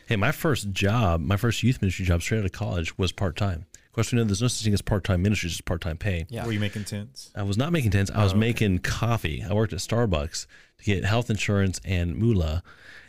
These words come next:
Speaker 1: And what was cool, though, is that Starbucks is, like, the third place. People come there. You get to hang out, have lots of conversations with people. And so here I am a, as a youth pastor, but I'm also in the community making lots of connections and stuff. It was actually pretty cool. Um, I think sometimes as pastors,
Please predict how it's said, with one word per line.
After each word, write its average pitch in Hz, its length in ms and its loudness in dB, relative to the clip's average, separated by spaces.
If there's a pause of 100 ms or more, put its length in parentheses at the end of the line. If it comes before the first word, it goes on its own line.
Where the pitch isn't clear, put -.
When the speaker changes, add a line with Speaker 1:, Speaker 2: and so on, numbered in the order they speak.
(200)
Speaker 1:
And 110 120 4
what 98 80 2
was 104 100 2
cool, 254 300 2
though, 90 220 2
is 95 120 2
that 98 200 -2
Starbucks - 500 -2
is, 107 80 -4
like, 90 160 0
the - 100 -18
third 95 320 0
place. 92 220 0
People 117 200 -4
come 101 180 -2
there. 85 100 0
You 87 80 -2
get 110 80 -4
to 101 80 -4
hang 101 280 -4
out, 95 120 -4
have 90 140 -4
lots 92 300 -2
of - 60 -10
conversations 92 560 -4
with 107 140 -6
people. 80 480 -6
And 107 100 -10
so 98 280 2 (300)
here 139 120 2
I 143 40 0
am 123 160 0
a, 101 160 2 (100)
as 98 120 0
a 92 40 2
youth 139 240 2
pastor, 90 280 0
but 95 60 0
I'm 95 100 2
also 120 280 -2
in 127 240 2
the 98 80 2
community 95 760 0
making 98 300 -2
lots 95 340 -2
of 98 60 -8
connections 87 460 -4
and - 100 -6
stuff. 85 180 -6
It 95 60 -2
was 104 120 -2
actually 139 240 -2
pretty 98 200 -2
cool. 87 360 -2 (540)
Um, 82 540 -2 (100)
I 101 80 -4
think 131 160 0
sometimes 104 460 0
as 98 180 -2
pastors, 95 720 -2